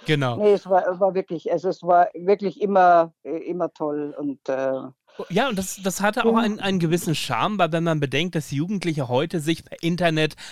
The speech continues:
Speaker 1: alles anschauen können, auch vieles,
Speaker 2: Ja,
Speaker 1: was
Speaker 2: ja.
Speaker 1: für sie nicht geeignet ist, hatte das noch
Speaker 2: Ja.
Speaker 1: wirklich so ein, so einen Charme und so ein Gefühl
Speaker 2: Natürlich.
Speaker 1: von, ich hab jetzt irgendwas gemacht, was ich zwar nicht so richtig durfte,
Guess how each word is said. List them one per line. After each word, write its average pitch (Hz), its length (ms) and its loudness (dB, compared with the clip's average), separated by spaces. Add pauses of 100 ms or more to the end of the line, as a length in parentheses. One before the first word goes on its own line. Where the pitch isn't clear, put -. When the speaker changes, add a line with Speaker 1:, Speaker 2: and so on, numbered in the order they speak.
(220)
Speaker 1:
alles 160 320 0
anschauen 185 640 0
können, 180 260 2
auch - 140 -10
vieles, 165 320 2
Speaker 2:
Ja, 170 40 6
Speaker 1:
was 165 120 6
Speaker 2:
ja. 160 100 2
Speaker 1:
für 160 80 0
sie 139 100 0
nicht 147 220 0
geeignet 170 460 -2
ist, 185 200 -8 (300)
hatte 151 220 0
das 151 160 0
noch 170 100 2
Speaker 2:
Ja. 160 140 4
Speaker 1:
wirklich 190 280 0
so 185 100 -2
ein, 170 180 -2
so 156 200 -4
einen 147 300 -2
Charme 180 540 -2
und 160 160 -4
so 175 80 0
ein 151 260 -2 (380)
Gefühl 196 420 0
Speaker 2:
Natürlich. - 0 -
Speaker 1:
von, 202 360 4 (120)
ich - 200 -4
hab 180 140 0
jetzt 185 200 -2
irgendwas 190 420 2
gemacht, 156 360 0
was 156 160 -2
ich 156 100 -6
zwar 156 160 0
nicht 170 160 0
so 175 80 0
richtig 160 400 -2
durfte, 214 540 2